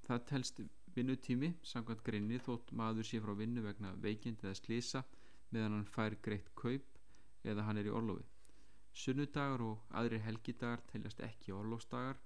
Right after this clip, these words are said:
né heldur fyrstu fimm laugardagar í orlofi. Þannig er lágmarksorlof tuttugu og fjórir dagar á ári. Hins vegar er víða í kjarasamningum að finna ákvæði um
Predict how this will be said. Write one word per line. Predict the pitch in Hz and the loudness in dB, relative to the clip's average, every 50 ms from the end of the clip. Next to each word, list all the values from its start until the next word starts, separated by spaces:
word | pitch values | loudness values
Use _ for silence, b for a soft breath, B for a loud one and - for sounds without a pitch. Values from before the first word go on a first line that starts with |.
| b b b b b b b - | b b b b b b b -2
né | 110 104 107 113 113 | 2 4 4 4 4
heldur | 113 113 110 110 - - 113 110 110 | 4 2 0 0 0 -2 -2 -2 -2
fyrstu | - - 113 - - - - 107 104 | -2 -2 -2 -2 -4 -4 -2 -2 -2
fimm | - - 113 107 101 104 - - - | 0 0 0 0 0 -2 -6 -4 0
laugardagar | 110 107 107 104 98 - - - 98 95 95 95 98 | 2 2 4 2 0 0 0 0 0 2 2 2 0
í | 98 95 107 - - | 0 -2 -2 -6 -4
orlofi. | - 107 107 104 95 87 - - - - - b b b b b b b b b b b b b b b b b - - - - - - - - - - | -2 0 2 2 2 0 -2 -4 -8 -8 -8 b b b b b b b b b b b b b b b b b -8 -10 -10 -10 -10 -10 -10 -10 0 4
Þannig | 120 120 135 135 131 127 123 120 | 6 6 8 6 6 6 4 4
er | 113 117 | 4 2
lágmarksorlof | 117 120 127 135 131 120 113 - - - - - 123 123 120 123 120 110 104 98 - - - - | 2 2 2 4 2 2 0 -2 -6 -6 -4 0 0 2 2 4 4 2 2 0 -4 -8 -8 -6
tuttugu | - - 135 127 - - 120 110 | -2 0 0 0 2 0 0 2
og | 104 | 2
fjórir | 117 110 107 107 107 107 104 - 107 - - | 2 0 2 2 0 -2 -2 -6 -8 -4 -2
dagar | 113 104 104 101 101 113 | 0 0 0 2 2 2
á | 113 | 2
ári. | 110 - 117 - - - - B B B B B B B B B B B B - - | 2 0 -2 -8 -10 -10 -10 B B B B B B B B B B B B 2 2
Hins | 123 120 - | 2 4 6
vegar | 139 127 120 | 6 6 6
er | 113 120 | 6 4
víða | 135 156 151 143 127 117 | 4 4 4 4 4 4
í | 110 107 101 - - - | 2 2 0 -2 -6 -2
kjarasamningum | - 110 113 120 117 - 123 120 120 113 107 107 104 101 101 | 0 2 2 2 0 0 2 2 2 2 0 0 0 0 -2
að | 101 - | -4 -2
finna | - 104 101 98 98 107 | -2 0 0 2 2 0
ákvæði | 117 - - - 113 104 104 104 | 0 -2 0 0 2 2 2 0
um | 101 | 0